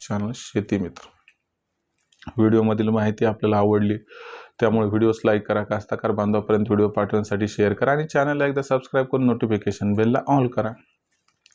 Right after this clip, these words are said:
याच्यामुळे येणारा प्रत्येक व्हिडिओ आपल्या सर्वांना मिळत राहतो इथं सतत.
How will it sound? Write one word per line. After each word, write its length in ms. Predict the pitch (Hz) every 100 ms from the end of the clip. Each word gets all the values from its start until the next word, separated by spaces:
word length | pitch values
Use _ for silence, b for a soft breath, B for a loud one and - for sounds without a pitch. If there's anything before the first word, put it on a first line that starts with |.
| -
याच्यामुळे 440 | 113 110 120 113 110
येणारा 200 | 113 107
प्रत्येक 400 | 110 - 113 113
व्हिडिओ 160 | 107
आपल्या 160 | 104 104
सर्वांना 340 | - 107 101
मिळत 240 | 101 98 101
राहतो 240 | 101 110
इथं 220 | 104 117
सतत. 320 | - - -